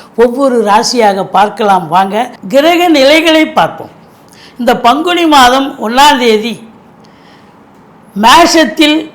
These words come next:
குரு பகவான், சந்திர பகவான் இருக்கிறார்கள். கன்னியில்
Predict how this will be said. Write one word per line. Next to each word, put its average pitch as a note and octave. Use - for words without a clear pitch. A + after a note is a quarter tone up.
குரு C#4
பகவான், A3
சந்திர C4
பகவான் A#3
இருக்கிறார்கள். D#3
கன்னியில் D#4+